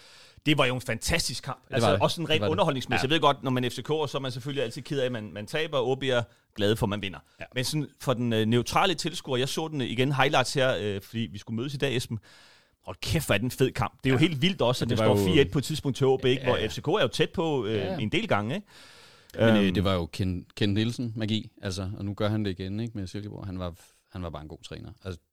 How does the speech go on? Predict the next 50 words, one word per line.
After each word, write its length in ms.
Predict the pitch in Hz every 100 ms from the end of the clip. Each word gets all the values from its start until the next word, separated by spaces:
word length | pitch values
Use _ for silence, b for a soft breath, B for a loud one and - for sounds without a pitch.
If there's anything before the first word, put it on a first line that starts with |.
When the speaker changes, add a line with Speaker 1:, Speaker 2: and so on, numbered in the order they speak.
| _ _ -
Speaker 2:
stille 320 | - 113 117
og 80 | 107
roligt 200 | 98 101
byggede 220 | 101 92
han 100 | 92 90
det 80 |
bare 140 | 90 87
op, 160 | 90
og 120 | 95 90
så 140 | 92
spillede 240 | - 92
de 40 | 87
bare 140 | 80
bedre 360 | - 95 101 95
og 100 | -
bedre 300 | 87 90 92
og 80 | -
bedre 140 | 85
og 60 | 80
bedre. 220 | 82 69
Lund-, 220 | 87 82 -
og 100 | -
så 300 | 82 82 - - -
til 120 | 85
sidst 220 | 92 -
endte 160 | 85 82
det 20 | 85
med 100 | 78
the 100 | -
double, 340 | 67 - 92
ikke? 120 | 123 _
Speaker 1:
Det 120 | 92
double, 320 | 80 76 80 82
ikke? 120 | 85 -
Det 60 |
er 40 | 87
sejt. 240 | - 76
Speaker 2:
Så 80 | - - -
det 80 | -
var 60 | -
fedt. 160 | -
Speaker 1:
Ja. 60 | 71
Speaker 2:
Ja. 60 | 101 - b - B B
Speaker 1:
Hvordan 220 | - 151
kommer 220 | 202 190 143
O 120 | 170
B 60 |
videre? 320 | 165 147 175 208 b b _ _ _ _ _ _ _ _ _ _ _ _ _ _ _ _ _ 85
Speaker 2:
Jamen 260 | 85 85
altså, 320 | 85 80 90